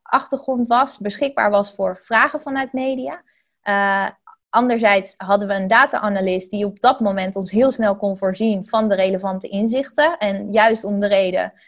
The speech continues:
eh, je wilt de concurrentie, eh, heel graag voor zijn. En ja, de, de kans was groot dat hier ook echt, eh,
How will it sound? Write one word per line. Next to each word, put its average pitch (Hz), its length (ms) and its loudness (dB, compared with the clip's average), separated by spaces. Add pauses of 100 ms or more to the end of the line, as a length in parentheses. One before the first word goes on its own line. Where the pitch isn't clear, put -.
(120)
eh, 180 220 -4 (100)
je 208 160 -2
wilt 220 180 0
de 202 80 -6
concurrentie, 214 920 0
eh, 180 160 -6 (340)
heel 262 180 6
graag 190 260 0
voor 233 280 2
zijn. 185 360 0
En 202 360 -2 (100)
ja, 196 200 0
de, 196 280 -10
de 208 140 -2
kans 247 260 2
was 220 180 -2
groot 247 260 2
dat 208 160 2
hier 196 180 -4
ook 190 140 -2
echt, - 260 -8
eh, 190 240 -2